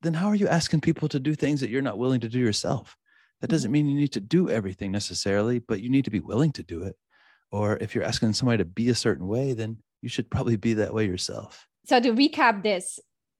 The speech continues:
Speaker 2: 'cause I think there's sort of the, the idea around influence and what you talk about, it boils down to, or what enables influence is the vision, the connection, and the trust, or in,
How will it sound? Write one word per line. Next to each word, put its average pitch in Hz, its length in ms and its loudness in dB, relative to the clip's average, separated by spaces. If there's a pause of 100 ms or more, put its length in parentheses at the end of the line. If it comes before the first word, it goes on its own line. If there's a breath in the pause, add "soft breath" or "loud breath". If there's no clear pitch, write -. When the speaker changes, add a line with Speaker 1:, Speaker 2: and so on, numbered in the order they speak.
Speaker 2:
'cause 247 120 -2
I 233 80 6
think 277 320 0
there's 220 140 -2
sort 247 140 2
of 247 60 -18
the, 233 280 0
the 233 180 2
idea 233 520 6
around 208 300 2
influence 220 460 -2
and 202 120 -4
what - 100 -4
you 226 80 -2
talk 202 240 -2
about, 190 400 2
it 208 180 -4
boils 220 320 0
down 202 360 2 (120)
to, 202 240 -2 (580)
or 226 140 2 (140)
what 233 260 4
enables 247 640 6
influence 208 580 -2
is 202 160 -4
the 208 120 0
vision, 226 560 2
the 208 80 -4
connection, 202 400 -2
and 180 100 -2
the 196 60 -4
trust, - 500 2
or 220 200 4
in, 202 260 -2